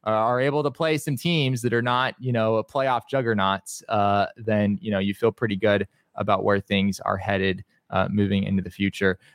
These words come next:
Uh, thank you all for being here with us today. We really appreciate your time here on this Sunday afternoon. Uh, we know there's al-, there's always the hype with, uh, you know, when the D-backs win and we do a post-series show. Not quite as much when we go live after, uh, kind of a,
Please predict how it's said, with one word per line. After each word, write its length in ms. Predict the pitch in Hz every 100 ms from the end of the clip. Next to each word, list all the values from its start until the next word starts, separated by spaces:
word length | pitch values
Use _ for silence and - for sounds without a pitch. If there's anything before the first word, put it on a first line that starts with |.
| -
Uh, 300 | 107 104 113
thank 240 | 190 208
you 140 | 196 190
all 160 | 180
for 180 | 170 147
being 280 | 123 170 165
here 380 | - 147 143 117
with 240 | 143 135
us 320 | 135 127 - -
today. 400 | - 117 127 131
We 80 | 120
really 280 | 107 120 113
appreciate 520 | - 123 113 - 110
your 80 | 98
time 340 | - 117 113
here 280 | 107 113 107
on 220 | 95 104
this 180 | 101 98
Sunday 500 | - 117 110 104 98
afternoon. 880 | 90 95 _ 101 107 131 143 147 147 - _ _
Uh, 140 | 107 101
we 100 | 117
know 160 | 113 110
there's 180 | 101
al-, 160 | 113 107
there's 160 | 113 131
always 320 | 135 135 107
the 80 | 101
hype 400 | - 113 101 -
with, 180 | 104 92 -
uh, 240 | 107 95 90
you 100 | 110
know, 120 | 95 92
when 140 | 98
the 60 | 98
D-backs 480 | 107 98 95 -
win 260 | 104 107 95
and 100 | 92
we 60 | 92
do 160 | 92
a 40 | 87
post-series 560 | - 92 - 92 90
show. 340 | - 98 90 - _ -
Not 220 | 113 104
quite 260 | - 113 101
as 160 | 92
much 300 | 107 95 -
when 80 | 104
we 80 | 98
go 200 | 95 90
live 320 | 92 90 90 -
after, 420 | 92 - 98 92
uh, 200 | 90 87
kind 220 | - 101
of 80 | 90
a, 140 | 90